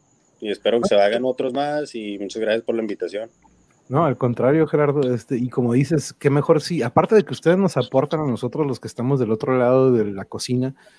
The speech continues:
Speaker 2: este, qué mejor si entre ustedes pueden, ahorita a lo mejor se dieron tips o a lo mejor aprendieron algo, ¿no? Como dices, y, y ustedes,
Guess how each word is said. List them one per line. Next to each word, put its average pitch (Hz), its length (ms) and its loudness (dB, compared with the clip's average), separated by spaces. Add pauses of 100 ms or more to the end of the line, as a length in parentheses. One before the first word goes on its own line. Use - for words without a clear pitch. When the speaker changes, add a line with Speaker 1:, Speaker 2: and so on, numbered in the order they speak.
(320)
Speaker 2:
este, 107 560 -4
qué 135 120 0
mejor 139 260 4
si 160 100 2
entre 143 180 0
ustedes 127 400 0
pueden, 135 640 0 (640)
ahorita 113 300 -4
a 131 40 2
lo 113 60 0
mejor 110 200 0
se 127 100 2
dieron 107 320 0
tips - 460 -8
o 113 60 2
a - 20 2
lo 104 80 0
mejor 101 240 0
aprendieron 110 460 0
algo, 120 200 4
¿no? 120 140 0
Como 107 220 -4
dices, 113 360 -2
y, 95 220 -8 (140)
y 101 260 -14
ustedes, 127 640 -2